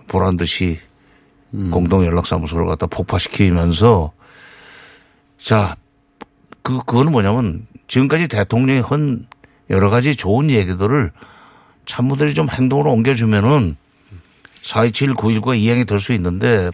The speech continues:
Speaker 1: 빨리 좀 움직여달라는 그런 일종의 울부짖음이에요.
Speaker 2: 음, 그러니까 이미 약속한 바들이 다 있는데 그게 오래됐죠, 이미. 이미 오래됐습니다. 일 년 이상씩 지났는데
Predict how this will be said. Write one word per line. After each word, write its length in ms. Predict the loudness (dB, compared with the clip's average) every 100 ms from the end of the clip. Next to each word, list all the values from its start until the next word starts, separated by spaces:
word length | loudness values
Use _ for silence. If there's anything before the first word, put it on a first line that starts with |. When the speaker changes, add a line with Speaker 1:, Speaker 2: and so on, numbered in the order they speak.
| -4
Speaker 1:
빨리 220 | -2 2
좀 160 | 2
움직여달라는 800 | 2 0 0 0 2 2 2 0 -4 -12 -20 -20 -20 -20 _ _ -8
그런 280 | -4 -2 -2
일종의 420 | -4 -4 -4 -2
울부짖음이에요. 1040 | 0 2 2 0 2 2 0 -4 -10 -14 -16
Speaker 2:
음, 400 | -14 -12 -14 -16 -20 -14
그러니까 460 | -6 -4 0 0 -2 -10 -20 -20 -20 -20 -18 -20 -6
이미 840 | 0 2 2 0 0 -2 -2 -4 -10 _ -6
약속한 480 | -4 -4 -2 0
바들이 500 | 2 2 2 0 -4
다 160 | -4 -4
있는데 840 | -2 -2 -2 -2 -2 -2 -4 -6 -14 _ _
그게 160 | -6 -2
오래됐죠, 560 | 0 0 0 -4 -4
이미. 380 | -2 0 -2 -4 -8
이미 180 | -6 -4
오래됐습니다. 540 | -4 -4 -6 -6 -2
일 60 | 0
년 100 | 0
이상씩 300 | 0 -4 -6
지났는데 720 | -4 -2 -2 -2 0 2 0